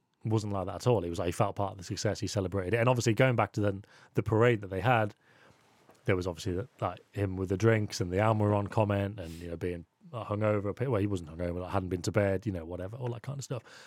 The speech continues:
But then on the team bus afterwards, he kind of spoke to staff and he was kind of tearful and was like, "I've not been good enough. Like, I really need to improve." And he,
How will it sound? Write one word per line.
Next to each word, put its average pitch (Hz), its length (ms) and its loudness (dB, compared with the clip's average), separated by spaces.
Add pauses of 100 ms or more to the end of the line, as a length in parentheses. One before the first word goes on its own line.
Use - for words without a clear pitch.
But 123 120 6
then 117 180 4 (320)
on 123 160 4
the 110 100 6 (300)
team 127 260 4
bus 101 180 2
afterwards, 95 440 0
he 98 80 -6
kind 101 160 -2
of 87 80 -6
spoke 104 280 2
to - 80 -12
staff 101 300 2
and 98 80 -8
he 95 60 -2
was 90 80 -4
kind 98 160 0
of 87 60 -4
tearful 120 540 2 (300)
and 101 100 -4
was 90 120 -4
like, 90 180 0 (720)
"I've - 80 -2
not 104 160 4
been 98 140 0
good 107 120 4
enough. 127 280 2 (160)
Like, 95 180 2
I 92 80 -2
really 98 280 2
need 98 220 2
to 101 120 0
improve." 107 400 2
And 101 100 2
he, 101 160 0